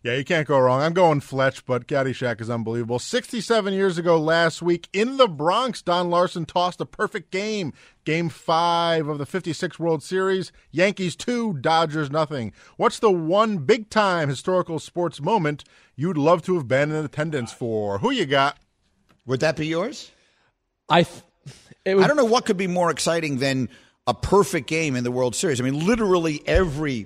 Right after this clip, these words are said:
Speaker 2: pitch determines whether it stays intact.
Speaker 3: So, believe it or not, I was actually just aggregating this list for a future book of ours,
Speaker 2: Yeah.
Speaker 3: and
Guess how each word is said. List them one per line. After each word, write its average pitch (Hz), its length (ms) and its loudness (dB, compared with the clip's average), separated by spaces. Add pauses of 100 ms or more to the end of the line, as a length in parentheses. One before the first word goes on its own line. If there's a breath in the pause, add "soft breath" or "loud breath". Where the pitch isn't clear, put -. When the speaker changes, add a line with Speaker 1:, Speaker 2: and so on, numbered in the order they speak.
(120)
Speaker 2:
pitch - 520 -2 (300 soft breath)
determines 139 720 -4
whether 131 360 -2
it 117 80 -4
stays 135 320 -4
intact. 107 420 -6
Speaker 3:
So, 175 180 4
believe 165 340 0
it 202 60 2
or 190 60 2
not, 147 200 -2
I 143 80 0
was 165 140 0
actually 160 220 -2
just 156 140 -2
aggregating 147 440 -2
this 131 180 -6
list 139 260 -4
for 123 340 0
a 127 100 -8
future 143 300 -2
book 139 200 -2
of 170 80 0
ours, 214 440 0
Speaker 2:
Yeah. 131 220 4
Speaker 3:
and 139 220 -2